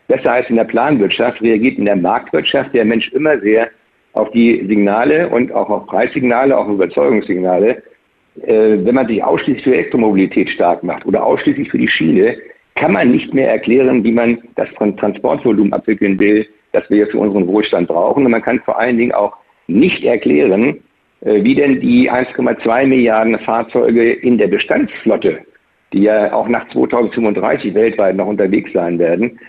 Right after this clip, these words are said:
wie man die denn klimaneutral machen kann, außer durch E-Fuels. Wir haben noch eine Verpflichtung, gerade aus dem Sektor des Verkehrs möglichst viel C O zwei herauszuholen. Und da müssen wir so schnell wie möglich, das haben wir ja gerade gesetzlich umgesetzt, E-Fuels zulassen.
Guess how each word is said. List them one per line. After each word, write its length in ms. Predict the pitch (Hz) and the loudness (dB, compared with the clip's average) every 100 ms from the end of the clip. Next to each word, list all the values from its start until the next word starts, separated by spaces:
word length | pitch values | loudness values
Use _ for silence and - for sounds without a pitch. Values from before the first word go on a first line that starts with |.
| - - | -8 -2
wie 80 | |
man 200 | 113 120 | 0 0
die 120 | 98 143 | 0 0
denn 320 | 147 156 160 | 0 0 -2
klimaneutral 1000 | - 151 127 117 113 - 107 110 110 - - | -6 -2 0 0 -2 -2 0 0 -2 -6 -2
machen 320 | 165 170 123 | 0 0 0
kann, 200 | 117 120 | 0 0
außer 320 | 113 120 110 | 0 0 2
durch 220 | 101 - | 2 0
E-Fuels. 520 | 95 - 98 78 - | -4 -2 0 0 -2
Wir 160 | - 101 | 0 0
haben 120 | 120 127 | 0 -2
noch 220 | 120 - _ _ | -2 -6 _ _
eine 140 | - 107 | -4 -2
Verpflichtung, 560 | 110 - 98 - 107 | -2 -2 -2 0 0
gerade 420 | 101 107 123 127 - _ _ - | 2 2 2 0 -4 _ _ -6
aus 160 | 113 - | -4 0
dem 180 | 107 87 | 0 0
Sektor 300 | 151 - 113 | -2 0 0
des 120 | 107 | 0
Verkehrs 460 | 107 - - 110 - | -2 0 0 0 -2
möglichst 440 | 104 127 147 104 - | -2 -2 -2 -6 -6
viel 200 | 156 - | -8 -4
C 140 | 127 113 | 0 -2
O 40 | |
zwei 240 | - 110 | 0 0
herauszuholen. 800 | 104 95 143 - 117 101 110 127 | 2 2 -2 -2 -2 0 2 2
Und 100 | 113 | 0
da 60 | 113 | -2
müssen 260 | 143 - | -2 0
wir 100 | 110 | 0
so 100 | 107 | 0
schnell 340 | - 123 151 156 | -2 0 0 2
wie 80 | 123 | 2
möglich, 300 | 147 117 98 | 2 0 -4
das 140 | 92 | -2
haben 160 | 120 113 | -2 0
wir 100 | 104 | 0
ja 40 | |
gerade 320 | 104 104 101 - _ _ - | 2 2 0 -4 _ _ -6
gesetzlich 360 | 98 - - - | -4 -4 -4 -2
umgesetzt, 520 | 175 139 107 98 - | 2 2 2 0 -4
E-Fuels 500 | 147 139 120 98 - - | -4 -2 0 0 -2 -8
zulassen. 680 | 190 214 107 98 143 170 | 0 2 2 2 0 -2